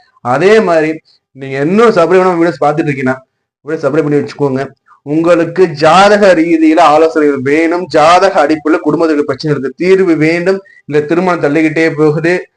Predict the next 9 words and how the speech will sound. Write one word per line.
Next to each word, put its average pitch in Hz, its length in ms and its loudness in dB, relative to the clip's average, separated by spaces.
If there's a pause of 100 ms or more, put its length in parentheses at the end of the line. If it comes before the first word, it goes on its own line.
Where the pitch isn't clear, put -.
(160)
கணவன் 165 300 0
மனைவி 156 260 0
ஒற்றுமை 147 460 -2
இல்ல, 170 400 0 (540)
சுற்றுப்புறத்துல 190 600 -2
இருக்க 156 280 -2
பிரச்சனைகளுக்கு 165 540 -2
தீர்வு 165 320 0
வேணும் 156 420 -2